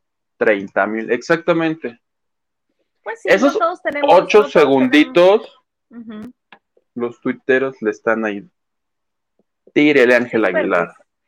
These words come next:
Speaker 2: es que ella, desde que nació, está en una burbuja. Ella no, no, este, no conoce la realidad, y menos de México. Todavía dijeras, "Eh, alguien promedio en otro país con, este, más ingreso per cápita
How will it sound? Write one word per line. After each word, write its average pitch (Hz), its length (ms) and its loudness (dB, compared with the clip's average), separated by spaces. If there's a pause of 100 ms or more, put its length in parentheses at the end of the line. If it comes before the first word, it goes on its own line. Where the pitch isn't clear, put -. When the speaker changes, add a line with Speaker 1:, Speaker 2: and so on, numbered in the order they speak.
(200)
Speaker 2:
es 269 280 -6
que 339 220 -8
ella, 311 640 -6 (180)
desde 233 380 -12
que 254 80 -18
nació, 240 380 -12
está 311 260 -10
en 302 80 -8
una 311 180 -14
burbuja. 269 720 -10
Ella 226 360 -8
no, 277 500 -18 (340)
no, 233 380 -18
este, 240 640 -12
no 202 220 -8
conoce 240 340 -8
la 277 100 -2
realidad, 208 440 -4
y 269 100 -8
menos 233 260 -10
de 262 120 0
México. 180 840 -10 (400)
Todavía 262 280 0
dijeras, 269 480 -12 (200)
"Eh, 359 80 -18 (380)
alguien 302 360 -12
promedio 254 640 -12
en 226 160 -14
otro 240 240 -12
país 214 580 -14
con, 202 260 -12
este, 202 300 -14
más 196 320 -16
ingreso 262 320 -14
per 226 180 -18
cápita 233 420 -12